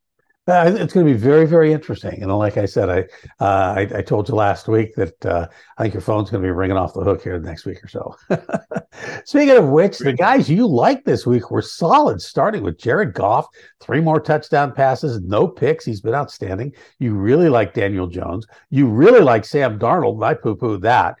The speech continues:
Brock Purdy were all really good. Those are guys you, you had, uh, on your top of your list. I was strong on the running backs with Swift, Mostert, and Harris all topping the charts. Our receivers, uh, how about Mike Evans? Ten catches,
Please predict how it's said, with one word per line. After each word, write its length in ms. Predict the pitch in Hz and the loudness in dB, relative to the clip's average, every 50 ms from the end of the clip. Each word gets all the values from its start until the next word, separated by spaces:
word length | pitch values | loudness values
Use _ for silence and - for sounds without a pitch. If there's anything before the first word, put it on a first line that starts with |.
| - _ _ _ _ _ | -20 _ _ _ _ _
Brock 320 | - 160 147 151 - - - | -4 0 0 0 0 -2 -12
Purdy 300 | - - 202 214 180 147 | -6 -2 0 0 0 0
were 160 | 123 120 120 | 0 0 0
all 400 | 131 143 143 151 151 156 151 135 | 0 2 4 4 4 4 2 0
really 240 | 139 147 151 143 131 | -2 -4 -2 -2 -2
good. 180 | 120 139 107 | 0 0 0
Those 200 | 98 117 139 - | 2 0 -2 -2
are 60 | 202 170 | -6 -6
guys 340 | 151 135 120 117 107 - | -2 0 0 0 -2 -4
you, 80 | 135 113 | -12 -16
you 220 | 123 131 120 120 120 | -14 -10 -8 -6 -4
had, 280 | 127 117 113 107 110 | -2 -2 -4 -4 -6
uh, 140 | 117 104 104 | -8 -8 -6
on 180 | 113 110 107 110 | -6 -8 -8 -8
your 120 | 104 95 | -10 -8
top 260 | - 120 110 104 - | -6 -6 -6 -6 -6
of 60 | 110 92 | -8 -8
your 120 | 90 92 | -8 -6
list. 280 | 101 117 110 85 - _ _ - - _ - - | -4 -4 -6 -6 -8 _ _ -20 -20 _ -10 -2
I 120 | 127 151 220 | 0 2 2
was 140 | 233 - - | 2 2 0
strong 280 | - 175 151 143 131 | 0 0 0 0 0
on 80 | 131 117 | -2 -4
the 60 | 110 | -2
running 220 | 110 123 139 139 | -4 -4 -4 -2
backs 280 | 107 101 95 92 - - | -2 -2 -2 -2 -4 -8
with 100 | 95 90 | -18 -18
Swift, 400 | - - - 135 127 127 127 _ _ _ - _ _ _ | -16 -8 -4 -2 -2 -2 -4 _ _ _ -20 _ _ _
Mostert, 440 | 110 107 113 117 113 - 120 107 - | -4 -2 -2 -2 -2 -2 -8 -8 -8
and 60 | - | -10
Harris 380 | - - 120 127 123 101 92 - | -12 -4 -4 -2 -2 -2 -4 -6
all 340 | - - 131 123 131 139 131 | -8 -2 0 2 2 2 0
topping 440 | - - 104 90 87 - 87 78 73 | 0 -2 -2 -2 -2 -4 -10 -12 -12
the 80 | 85 | -16
charts. 400 | 80 - - - - - - _ _ - - _ - - - | -12 -10 -10 -8 -8 -10 -12 _ _ -20 -20 _ -20 -12 -4
Our 160 | - 120 123 | 0 0 2
receivers, 680 | 120 120 - - 165 165 170 175 208 220 220 190 - | 0 0 -2 -2 -2 -2 0 2 2 2 2 0 -4
uh, 240 | 160 151 - 131 127 | -6 -6 -4 -4 -2
how 120 | 123 160 208 | -2 -2 -2
about 200 | 233 269 285 311 | 0 -2 -2 -2
Mike 220 | 269 240 165 - | -4 -4 0 2
Evans? 400 | 220 220 208 185 - 80 - - | 2 2 2 0 -6 -8 -14 -20
Ten 380 | _ - 165 175 226 277 247 - | _ -8 -6 -6 -4 -4 -6 -4
catches, 420 | 175 156 131 - - 156 127 - | -4 -4 -6 -4 -6 -8 -8 -8